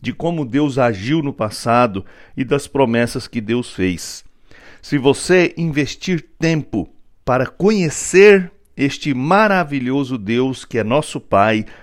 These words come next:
e é nosso Salvador, certamente você vai deixar de confiar em seus próprios planos, em suas próprias estratégias,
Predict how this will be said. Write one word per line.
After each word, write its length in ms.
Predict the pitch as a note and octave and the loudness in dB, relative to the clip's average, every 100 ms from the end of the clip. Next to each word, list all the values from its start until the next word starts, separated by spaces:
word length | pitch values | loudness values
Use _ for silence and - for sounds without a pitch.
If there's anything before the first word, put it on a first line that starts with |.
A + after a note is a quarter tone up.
| - | -6
e 120 | A#2 | 0
é 80 | A#2 | 2
nosso 520 | A2+ B2+ F3 F#3 D#3 | 2 4 4 4 -2
Salvador, 960 | - - C#3 B2 G2 D#2 F#2+ A#2+ D3 C#3+ - - - - _ | -4 0 0 0 -4 -4 -2 2 2 0 -12 -20 -20 -20 _
certamente 720 | - C3 C3+ D3+ B2+ C3+ C3 | -4 0 2 2 0 -2 -4
você 460 | A#2+ B2+ - C3+ B2+ | -4 -4 -4 -4 0
vai 320 | A#2+ A#2+ A#2 | 2 2 0
deixar 640 | G#2+ C#3 C#3 - C3 A#2 | -2 -4 -4 -2 0 0
de 120 | G2+ | -2
confiar 840 | G#2 - B2 - A#2 A#2+ B2+ B2 - - - | -8 -10 -12 -4 2 4 4 0 -10 -20 -12
em 100 | - | -4
seus 380 | F3 F#3+ E3+ - | -2 0 0 -4
próprios 1000 | - - G#3 G#3 D3+ C3 A#2 - - - - - _ _ | -10 0 2 2 0 -2 -4 -6 -14 -18 -20 -20 _ _
planos, 760 | D#3+ E3 F3 C#3 F#2+ - - - _ | 4 6 6 4 -2 -8 -16 -18 _
em 100 | B2+ | -6
suas 360 | D3 - D#3 - | -4 -2 -2 -2
próprias 580 | - D#3+ F#3 F#3 C3 A#2 | -4 0 0 0 -2 -2
estratégias, 1200 | C3+ - - B2 - B2 C#3 C3 G2+ D2+ - - | -10 -6 -4 -4 2 4 4 2 -2 -10 -14 -20